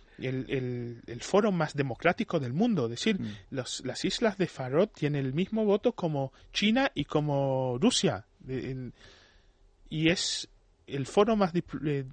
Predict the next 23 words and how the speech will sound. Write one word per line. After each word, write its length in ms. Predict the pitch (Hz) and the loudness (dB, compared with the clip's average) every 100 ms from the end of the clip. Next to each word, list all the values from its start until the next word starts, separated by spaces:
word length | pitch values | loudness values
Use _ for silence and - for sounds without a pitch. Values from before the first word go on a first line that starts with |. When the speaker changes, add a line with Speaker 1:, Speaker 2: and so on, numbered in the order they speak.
| - | -10
Speaker 1:
de, 300 | 139 127 127 | -6 -4 -4
democrático 680 | 127 135 180 185 202 208 | -6 -2 0 0 -2 -4
controlado 520 | 196 131 - 127 156 175 | -4 -4 -2 -2 0 -2
por 180 | 135 | -4
los 100 | 123 | -6
países 340 | - 113 131 - | -4 -6 -6 -6
menos 240 | 123 127 | -8 -8
democráticos 640 | - 107 - 113 - 107 - | -8 -12 -10 -12 -10 -12 -10
del 220 | 107 95 | -14 -14
mundo. 260 | 101 92 - | -16 -18 -6
Eso 200 | 135 - | 0 4
es 40 | |
lo 100 | 180 | 4
que 140 | - 120 | 6 4
es 160 | 135 | 4
la 100 | 143 | 0
realidad 400 | 139 120 113 127 123 | -2 -2 -2 0 4
hoy. 180 | 170 123 | 6 4
Speaker 2:
Exactamente. 400 | - - - - | -2 -18 -20 -6
Speaker 1:
Pero 220 | 127 123 | -2 0
en 100 | 131 | 4
ese 260 | 170 - 233 | 4 6 6
momento, 560 | 202 170 147 147 214 | 8 4 4 2 2